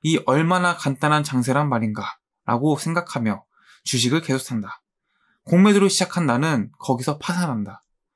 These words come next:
하지만 그 뒤 찾아오는 버블 붕괴로 그들도 전멸한다. 과열 장세의 회의적인 사람도 붐을 믿는 사람도 모두 큰 손해를 본다.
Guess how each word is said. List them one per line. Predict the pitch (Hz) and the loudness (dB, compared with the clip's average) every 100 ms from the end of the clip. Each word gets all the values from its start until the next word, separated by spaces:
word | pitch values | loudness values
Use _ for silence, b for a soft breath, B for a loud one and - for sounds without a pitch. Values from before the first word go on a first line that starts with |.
| b b b | b b b
하지만 | 180 185 185 151 | -4 0 0 0
그 | - 156 | 0 2
뒤 | 170 | 2
찾아오는 | - 180 170 139 165 143 101 - _ _ _ | 2 2 2 2 2 2 0 -4 _ _ _
버블 | - 147 185 180 | 0 4 4 4
붕괴로 | 139 120 117 147 123 - _ b b b | 2 2 4 2 2 -2 _ b b b
그들도 | 156 160 147 110 98 - | 2 4 4 2 -2 -4
전멸한다. | 123 117 139 110 95 101 _ _ b b b b | 0 0 0 -2 -6 -14 _ _ b b b b
과열 | 147 160 190 | 0 4 4
장세의 | 180 175 180 170 | 4 2 2 4
회의적인 | 214 214 196 165 | 4 4 2 0
사람도 | 151 127 113 107 - _ _ _ _ | 0 0 0 -4 -8 _ _ _ _
붐을 | - 143 156 170 | 0 4 4 4
믿는 | 127 135 170 170 | 4 4 2 0
사람도 | 147 127 110 104 - _ _ _ | 0 0 0 -4 -8 _ _ _
모두 | - 120 117 151 180 _ | -2 -2 0 -2 -4 _
큰 | - 202 190 | 0 0 2
손해를 | 185 151 117 160 160 | -2 -2 -2 -4 -6
본다. | 123 110 - | -6 -6 -10